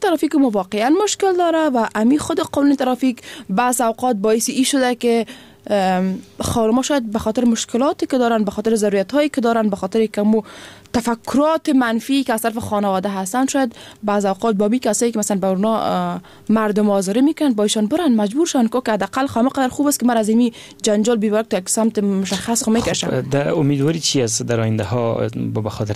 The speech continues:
Speaker 2: تغییر وضعیت یا ت-، تغییر برخورد و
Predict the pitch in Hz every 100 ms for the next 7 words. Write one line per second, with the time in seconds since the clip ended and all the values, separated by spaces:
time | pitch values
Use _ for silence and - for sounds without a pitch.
0 | - - 104 113 107 104 104 101 98 107
1 | 110 101 110 110 113 110 107 110 98 104
2 | 104 - 110 110 - - - 120 107 104